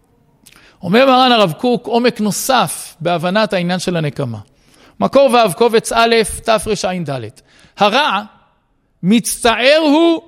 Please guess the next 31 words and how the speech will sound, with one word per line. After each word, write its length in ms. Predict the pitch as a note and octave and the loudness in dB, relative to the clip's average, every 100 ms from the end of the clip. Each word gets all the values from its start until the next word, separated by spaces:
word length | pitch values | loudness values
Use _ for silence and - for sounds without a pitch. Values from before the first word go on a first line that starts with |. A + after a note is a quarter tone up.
| - | -14
בהגדלת 840 | D#3 F#3+ F3+ D3 D#3+ D#3+ F#3 G3 F#3+ | -4 -2 -2 -2 -2 0 0 -2 -8
הטוב." 640 | F#3 D3 B2+ B2 A#2+ - _ _ _ | -8 -8 -8 -10 -16 -20 _ _ _
אומר 180 | - F#3+ | -14 -6
הרב, 120 | F#3 | -6
תיקח 280 | C#3+ D#3+ D#3+ | -8 -14 -14
בחשבון. 460 | C#3 B2+ A2+ G2+ G2+ _ _ _ _ - | -14 -16 -18 -18 -20 _ _ _ _ -6
אתה 180 | G#3 C#4 | -2 0
מנסה 360 | B3 G3 A#3 | 0 0 -2
שהטוב 380 | - F#3+ A3 F#3+ | -2 -2 -2 -2
ינצח 680 | F#3 D3 - G#3+ C4+ B3+ - - - _ - _ - | -4 -6 -6 -4 -4 -6 -14 -20 -20 _ -20 _ -12
בלי 220 | C#3+ A#3 | -4 0
לצער 400 | A#3 - F#3+ F3 | 0 0 0 0
את 120 | D#3 | -2
הרע. 200 | D3 A#2+ G#2 _ _ _ _ _ _ _ _ | -8 -8 -12 _ _ _ _ _ _ _ _
זה 120 | D#3 | -4
לא 60 | D#3 | -2
יעבוד. 360 | C#3+ A#2 G#2+ G#2 _ _ _ _ _ _ _ _ _ - | -2 -4 -12 -18 _ _ _ _ _ _ _ _ _ -10
זה 80 | |
לא 80 | B2+ | -2
יעבוד. 460 | D#3+ F3+ F3+ F3+ - _ _ _ _ _ _ _ _ _ _ - | -2 -2 -4 -8 -12 _ _ _ _ _ _ _ _ _ _ -10
מוסרית 500 | D3+ - E3 A#3 G3+ | -8 -2 -2 -2 -2
זה 120 | D#3+ | 0
לא 80 | D3 | 0
עובד 220 | B2+ B2+ | -2 -8
ככה. 280 | - - - _ _ _ _ | -14 -18 -20 _ _ _ _
הקדוש 240 | - F#3+ F3+ | -4 -4 -2
ברוך 160 | F3+ | -4
הוא 100 | G3 | -2
ברא 300 | D3 D#3 E3+ | -2 -2 -2
את 120 | G3 | -2
העולם, 460 | F3+ D3+ D3 F#3 B3 | -2 0 -2 -4 -8